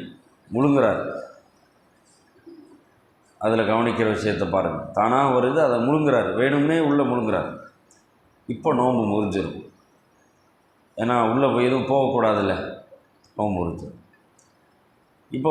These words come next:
ஒருத்தர் வேணும்னே வாந்தி எடுக்கிறார், அப்போவும்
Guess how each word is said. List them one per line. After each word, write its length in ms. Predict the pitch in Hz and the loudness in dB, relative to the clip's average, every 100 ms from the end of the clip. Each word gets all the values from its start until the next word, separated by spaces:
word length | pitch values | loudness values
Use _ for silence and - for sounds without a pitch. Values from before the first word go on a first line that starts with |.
| 147 | 2
ஒருத்தர் 320 | 139 135 120 | 2 2 4
வேணும்னே 440 | 139 165 165 165 165 | 4 4 2 0 0
வாந்தி 260 | 143 135 131 | 0 0 0
எடுக்கிறார், 400 | 120 104 92 78 - - - _ _ _ _ _ _ _ _ _ _ _ _ _ _ _ _ _ 117 | 0 0 -2 -4 -10 -14 -20 _ _ _ _ _ _ _ _ _ _ _ _ _ _ _ _ _ -4
அப்போவும் 540 | 123 151 160 175 | 0 2 2 2